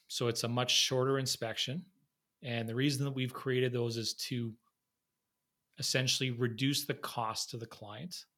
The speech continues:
And we go in with them and we do what, what's called a consultation. So there's no report written. We just, we give them the facts verbally. And the reason that we do it that way is to cut the cost down,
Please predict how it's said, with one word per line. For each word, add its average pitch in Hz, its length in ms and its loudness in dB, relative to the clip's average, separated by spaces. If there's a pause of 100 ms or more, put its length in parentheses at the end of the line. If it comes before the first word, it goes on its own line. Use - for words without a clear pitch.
(720)
And 113 100 -2
we 131 140 2
go 143 240 4
in 135 140 4
with 131 180 0
them 127 300 0 (340)
and 117 120 -4
we 123 120 0
do 127 140 0
what, 127 260 -4
what's - 180 -4
called 117 260 -2
a 113 40 -2
consultation. 110 840 -4 (240)
So - 140 -8
there's 110 220 -4
no 123 80 0
report 151 460 6
written. 156 360 0 (640)
We 131 260 4
just, 131 380 2 (180)
we 127 80 -4
give 131 280 4
them 139 160 2
the 127 80 -2
facts 107 480 -4
verbally. 117 420 -10 (1120)
And 120 100 -4
the 127 80 0
reason 165 320 6
that 156 80 6
we 143 140 2
do 131 160 4
it 131 140 2
that 117 220 2
way 113 180 0
is 113 200 0
to 113 400 -2 (800)
cut 175 220 4
the 175 60 2
cost - 640 -2
down, - 200 -12